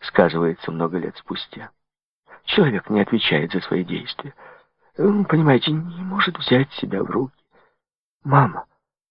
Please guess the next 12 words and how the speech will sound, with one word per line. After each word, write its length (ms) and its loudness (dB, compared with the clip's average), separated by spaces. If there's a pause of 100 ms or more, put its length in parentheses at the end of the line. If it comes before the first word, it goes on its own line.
не 140 8
думаешь 380 0
же 80 0
ты, 140 6
что 220 2
Ральф 280 2
действительно, 840 4
мисс 320 0
Экройд, 500 -2 (280)
сказал 360 2
майор 280 4
Блент. 440 0